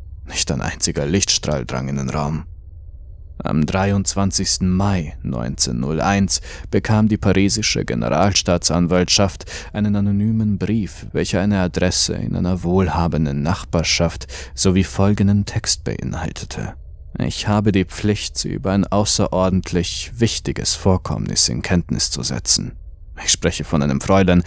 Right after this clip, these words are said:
welches in Madame Monniers Haus halb verhungert, im verfaulten Abfall, die letzten fünfundzwanzig Jahre, kurz gesagt, in ihrem eigenen Dreck lebt."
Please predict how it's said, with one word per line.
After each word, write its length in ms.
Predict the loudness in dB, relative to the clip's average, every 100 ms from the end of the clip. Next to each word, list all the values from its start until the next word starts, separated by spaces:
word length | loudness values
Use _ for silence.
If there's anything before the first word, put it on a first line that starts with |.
| 0 -10 -2
welches 380 | 0 2 0 0
in 120 | 0
Madame 380 | 0 0 0 2
Monniers 680 | 2 2 2 0 -2 -2 0
Haus 520 | 0 0 -2 -4 -2
halb 260 | 0 0 -2
verhungert, 720 | -4 -4 0 2 4 2 -2 -12 -14 -6
im 180 | -2 0
verfaulten 800 | 2 0 2 4 4 4 2 2
Abfall, 680 | 0 -2 -6 -4 -4 -6 -10 -8
die 80 | -6
letzten 560 | -2 0 0 0 -2 -2
fünfundzwanzig 1000 | 0 0 0 -2 0 0 0 -2 -2 2
Jahre, 380 | 4 4 4 0 -8 -14 -14 -6
kurz 320 | 0 2 2
gesagt, 580 | 2 4 4 2 -2 -4
in 140 | -2
ihrem 260 | 0 2 2
eigenen 600 | 4 4 4 4 4 2
Dreck 340 | 2 0 0
lebt." 560 | -6 -6 -6 -8 -10